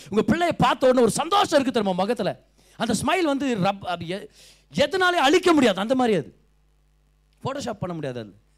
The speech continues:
என்னுடைய இந்த ஷூட்டிங் டைம் எல்லாம் இருக்கும்போது, இப்ப ஷூட்டிங் ஒண்ணு நான் ஏதோ பிக்சர் நடிக்க போறேன் அப்படின்னு நினைச்சிருது ஒரு சில பேர் நம்ம YouTube பார்க்காததுனால.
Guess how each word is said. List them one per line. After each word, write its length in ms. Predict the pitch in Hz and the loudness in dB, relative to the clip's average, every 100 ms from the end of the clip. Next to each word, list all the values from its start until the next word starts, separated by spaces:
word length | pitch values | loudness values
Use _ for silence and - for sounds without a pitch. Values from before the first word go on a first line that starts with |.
| _ _ _ _ _ - | _ _ _ _ _ -14
என்னுடைய 640 | 147 147 135 127 120 104 _ _ | -10 -8 -8 -8 -10 -14 _ _
இந்த 220 | - 123 131 | -14 -10 -6
ஷூட்டிங் 260 | 254 233 | -4 -4
டைம் 160 | 202 190 | -2 0
எல்லாம் 120 | 196 | 0
இருக்கும்போது, 580 | 185 175 165 156 294 _ _ _ _ _ _ _ _ _ _ _ _ _ _ _ _ _ _ _ _ _ | -2 -2 -4 -4 -6 _ _ _ _ _ _ _ _ _ _ _ _ _ _ _ _ _ _ _ _ _
இப்ப 200 | - 127 | -10 -4
ஷூட்டிங் 140 | 220 226 | -2 0
ஒண்ணு 240 | 202 220 | 0 0
நான் 140 | 214 170 | -2 -2
ஏதோ 120 | 208 196 | -4 -4
பிக்சர் 160 | 226 | -4
நடிக்க 200 | 214 190 | -2 -4
போறேன் 200 | 180 175 | 0 0
அப்படின்னு 260 | 165 175 170 | 0 -4 -6
நினைச்சிருது 260 | 165 165 | -6 -4
ஒரு 100 | 160 | -2
சில 160 | 151 165 | -2 -4
பேர் 120 | 175 | -4
நம்ம 180 | 160 147 | -4 -4
YouTube 280 | 165 214 196 | -4 -4 -4
பார்க்காததுனால. 720 | 170 196 170 147 135 131 110 | -4 -2 -4 -4 -6 -6 -8